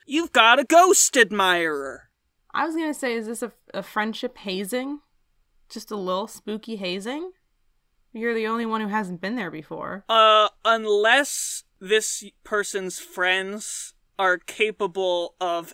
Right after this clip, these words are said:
Speaker 1: entering the fucking spectral plane and imprinting shadows on her eyeballs, Maddie, I don't think this is a prank.
Speaker 2: I meant hazing as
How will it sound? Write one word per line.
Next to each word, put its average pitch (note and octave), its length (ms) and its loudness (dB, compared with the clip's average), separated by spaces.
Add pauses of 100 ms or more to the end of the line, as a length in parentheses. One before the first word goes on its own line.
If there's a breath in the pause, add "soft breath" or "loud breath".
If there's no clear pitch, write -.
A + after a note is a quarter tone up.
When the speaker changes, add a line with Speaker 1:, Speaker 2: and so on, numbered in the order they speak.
Speaker 1:
entering E3+ 640 -4 (100)
the F3+ 200 -4
fucking G3 520 -6
spectral - 760 -6
plane F3+ 520 -6
and D#3+ 140 -12 (100)
imprinting F3+ 720 -8
shadows F#3 720 -2
on E3+ 220 -8
her F3 200 -6
eyeballs, G#3 640 0
Maddie, B3+ 400 0
I G#3 140 4 (120)
don't G#3+ 340 0
think G#3 420 -8
this E3+ 280 -6
is E3 120 -10
a C#3+ 80 -12
prank. F3+ 640 -6 (520)
Speaker 2:
I B3 100 0
meant C#4 220 -2
hazing G#3+ 540 -2
as F#3+ 380 -2